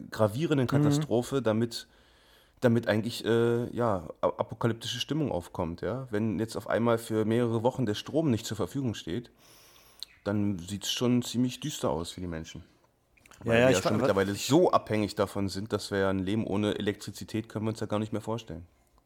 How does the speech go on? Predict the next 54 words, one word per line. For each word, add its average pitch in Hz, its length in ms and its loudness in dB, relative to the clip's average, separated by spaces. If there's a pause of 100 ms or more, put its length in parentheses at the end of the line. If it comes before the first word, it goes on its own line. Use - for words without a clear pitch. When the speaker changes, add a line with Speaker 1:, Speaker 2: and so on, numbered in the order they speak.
(540)
Speaker 2:
Ja, 120 120 4
ich 135 100 4
fand's 156 200 4
halt 156 140 6
spannend 156 340 6
so, 160 240 2
ich - 200 -4 (300)
hab's 123 180 -4
zwar 135 160 2
wieder 135 140 4
vergessen, 135 420 -2
aber 131 360 2 (560)
sie 120 100 0
hat 127 100 2
mir 139 100 4
das 131 220 2
so 135 140 0
Szenarien 135 580 4
erzählt, 139 420 0
so, 143 320 0 (140)
wo 117 180 -4
du 131 160 0
eigentlich 131 320 -2
gar 135 140 4
nicht 131 140 -2
dran 123 140 2
gedacht 131 360 2
hast, 131 160 -2
„Ah 107 80 -2
ja, 107 100 0
stimmt, - 320 -2
dafür 120 220 0
brauch 120 160 0
ich 107 80 -4
ja 101 100 2
auch 156 200 2
Strom 165 360 -2
und 107 140 -4
dafür 110 280 -2
auch.“ 165 220 6
Also, 113 360 -2 (680)
m-, 123 180 -4
man 123 440 -4
Speaker 1:
Genau. - 140 2
Speaker 2:
vergisst - 260 4
schon, 143 280 2
wofür 120 220 -2
man 117 160 2
alles 113 280 0
überhaupt 120 320 2
Strom 110 280 0
braucht, 120 380 4
ja, 107 160 2
und... 110 280 -6